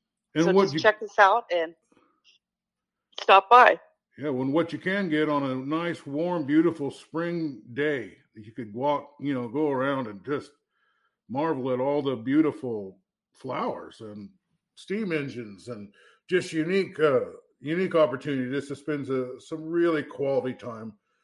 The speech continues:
Speaker 1: in a beautiful
Speaker 2: Yes.
Speaker 1: city and, and, uh, a part of America that, that people think is gone, but it's still here.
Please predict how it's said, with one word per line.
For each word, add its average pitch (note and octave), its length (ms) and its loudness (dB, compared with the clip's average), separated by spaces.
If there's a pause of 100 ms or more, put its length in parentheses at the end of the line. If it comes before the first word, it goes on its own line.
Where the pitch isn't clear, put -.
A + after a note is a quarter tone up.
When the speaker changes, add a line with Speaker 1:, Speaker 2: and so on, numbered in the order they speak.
(220)
Speaker 1:
in D3+ 100 -2
a C#3+ 60 0
beautiful E3 480 4
Speaker 2:
Yes. - 120 -12
Speaker 1:
city B2+ 340 -2 (100)
and, B2 340 -6
and, B2 340 -6
uh, A2+ 300 -2 (160)
a B2 40 -8
part F3 260 2
of D3 80 -4
America D3 480 -2
that, B2+ 180 -6 (140)
that C3 160 -8 (220)
people B2+ 240 -6
think D3 260 -2
is B2 100 -6
gone, A#2 360 -6
but G#2+ 100 -8
it's G#2 140 -16
still B2 280 -8
here. G#2 220 -16